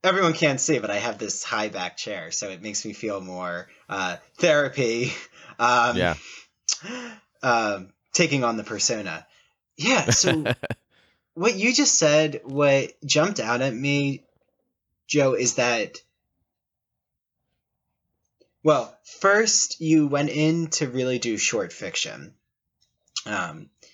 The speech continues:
Speaker 1: to do short stories, um, but, like, I know I have your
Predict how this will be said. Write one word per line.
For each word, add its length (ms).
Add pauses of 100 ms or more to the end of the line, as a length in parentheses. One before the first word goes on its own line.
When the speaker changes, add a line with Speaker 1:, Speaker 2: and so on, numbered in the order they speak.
(320)
Speaker 1:
to 120
do 140
short 280
stories, 840
um, 500 (640)
but, 240 (1200)
like, 280
I 160
know 160
I 200
have 320
your 500